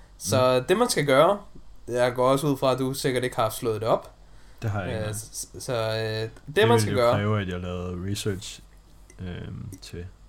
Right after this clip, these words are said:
Speaker 2: det her
Speaker 1: Ja.
Speaker 2: podcast.
Speaker 1: Ja. Man skal spørge, og det er jo så, det der var pointen, det er, det, du skal ku-, du må kun stille et spørgsmål, og du ved ikke, om den ene lyver,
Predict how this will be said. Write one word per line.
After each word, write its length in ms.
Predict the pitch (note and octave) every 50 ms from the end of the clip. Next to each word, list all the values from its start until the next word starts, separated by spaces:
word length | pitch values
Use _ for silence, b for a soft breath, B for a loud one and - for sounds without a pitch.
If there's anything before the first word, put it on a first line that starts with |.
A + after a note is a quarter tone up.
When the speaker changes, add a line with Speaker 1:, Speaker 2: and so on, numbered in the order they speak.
| - - - - - - - - -
Speaker 2:
det 80 | - G2+
her 100 | F#2 - -
Speaker 1:
Ja. 200 | B2+ A#2 A2+ A2 -
Speaker 2:
podcast. 280 | - - - - - - - - - - - - - - - - - - -
Speaker 1:
Ja. 40 | - - - - b G#2 b b b b b b b - - - - -
Man 280 | D3 E3+ E3+ F3 F3+
skal 400 | F3+ - - F#3+ F3 F3 F3+ F3+ F3
spørge, 500 | - - - F#3 F#3+ G#3+ A#3+ B3 B3+ B3 - - - - - - - - - -
og 200 | B2+ C3 C3+ C#3
det 20 |
er 80 | D3+ D#3
jo 100 | D3+ D3+
så, 220 | D3+ G3+ G3 F#3+ - - -
det 100 | - F#3
der 60 | F#3
var 120 | E3+ C#3+ B2+
pointen, 240 | - D#3 D3 C#3+ C#3+
det 60 | C#3+ C3+ B2 D3+
er, 40 | C#3
det, 120 | - - -
du 80 | D#3 D3
skal 140 | - -
ku-, 140 | - - - - - -
du 40 | -
må 100 | F3 F3+
kun 180 | F3+ - A3 G#3
stille 300 | - - F#3+ F#3+ - -
et 100 | F#3+ F#3
spørgsmål, 520 | - - C#3 C3 B2+ - C3+ A2+ F#2+ b b b b b -
og 120 | B2 B2+
du 100 | B2+ C3+
ved 140 | D3+ F3 E3+
ikke, 140 | D#3 C#3+ C#3
om 80 | - -
den 100 | - C#3
ene 160 | C#3 C#3 C#3
lyver, 340 | C#3+ G3 A3 G3 C3 G#2